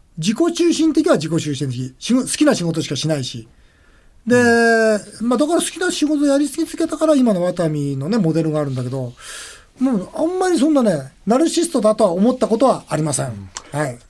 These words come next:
Speaker 2: 情報が入ってきたんですね。
Speaker 1: またですか？
Speaker 2: テレビ東京の
Speaker 1: うん。
Speaker 2: カンブリア宮殿から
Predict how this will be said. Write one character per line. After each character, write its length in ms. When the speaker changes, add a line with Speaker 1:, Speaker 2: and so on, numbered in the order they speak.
Speaker 2:
情 160
報 280
が 100
入 100
っ 20
て 100
き 60
た 80
ん 60
で 60
す 180
ね。 60
Speaker 1:
ま 0
た 60
で 80
す 140
か？ 140
Speaker 2:
テ 120
レ 120
ビ 100
東 300
京 220
の 360
Speaker 1:
う 240
ん。 60
Speaker 2:
カ 160
ン 80
ブ 80
リ 100
ア 60
宮 280
殿 220
か 160
ら 100